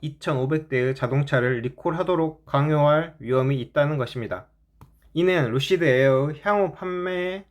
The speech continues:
타격을 입히고 그 과정에서 주가에 더 큰 피해를 입힐 수도 있습니다. 루시드가 보유하고 있는 현금이 삼십삼억 달러에 불과하고 부채는 이십삼억 달러라고 합니다. 연간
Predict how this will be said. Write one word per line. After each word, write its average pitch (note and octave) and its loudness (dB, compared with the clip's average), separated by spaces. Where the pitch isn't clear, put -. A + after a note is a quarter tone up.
타격을 D#3+ -2
입히고 C3 -2
그 D3+ -4
과정에서 C#3+ 2
주가에 C#3 2
더 B2 -6
큰 F#3+ -2
피해를 F#3 -2
입힐 C3 -4
수도 C3+ -4
있습니다. G#2+ -4
루시드가 E3 2
보유하고 E3 4
있는 C#3+ 2
현금이 E3 0
삼십삼억 G3+ -4
달러에 C#3 2
불과하고 C3 -4
부채는 D3+ 0
이십삼억 D3+ -8
달러라고 A2 -6
합니다. A#2 -6
연간 D3+ 2